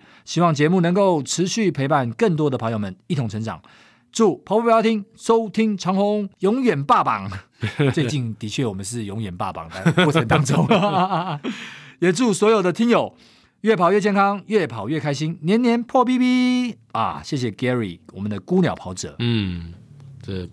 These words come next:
Speaker 2: 不，不容易啊，一个人跑步的过程。
Speaker 1: 对，对。
Speaker 2: 对啊，需要一些陪伴。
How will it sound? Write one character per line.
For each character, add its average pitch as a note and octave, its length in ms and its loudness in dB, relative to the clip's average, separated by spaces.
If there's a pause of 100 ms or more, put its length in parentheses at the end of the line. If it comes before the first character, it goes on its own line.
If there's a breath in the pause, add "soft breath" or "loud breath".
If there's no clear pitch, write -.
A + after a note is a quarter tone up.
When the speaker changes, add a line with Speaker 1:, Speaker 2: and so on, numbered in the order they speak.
Speaker 2:
不， - 80 -14
不 C3 160 -2
容 A#2 220 4
易 A2+ 100 6
啊， G#2 60 2
一 A2 100 0
个 C3+ 100 4
人 A2 160 2
跑 G2 160 -2
步 G2+ 160 -4
的 G#2 80 0
过 G2 220 -4
程。 D#2+ 340 -12
Speaker 1:
对， D#2 300 -14
对。 D2 240 -18
Speaker 2:
对 F2+ 140 -8
啊， E2 180 -12
需 - 160 0
要 B2+ 160 4
一 A#2 40 0
些 A#2+ 180 2
陪 G#2+ 200 -2
伴。 G2+ 240 0